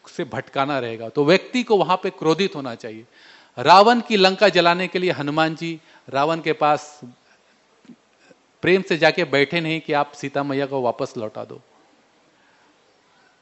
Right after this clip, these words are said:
उन्होंने रावण को ऐसा पाठ पढ़ाया कि आज भी लंका जली हुई दिखती है। तो इस सोने की लंका जला डाला। अर्जुन अगर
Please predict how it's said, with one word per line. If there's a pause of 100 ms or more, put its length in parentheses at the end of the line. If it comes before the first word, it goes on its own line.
(200)
उन्होंने
रावण
को
ऐसा
पाठ
पढ़ाया (440)
कि
आज
भी
लंका (360)
जली
हुई
दिखती
है। (1080)
तो
इस
सोने
की
लंका
जला
डाला। (100)
अर्जुन
अगर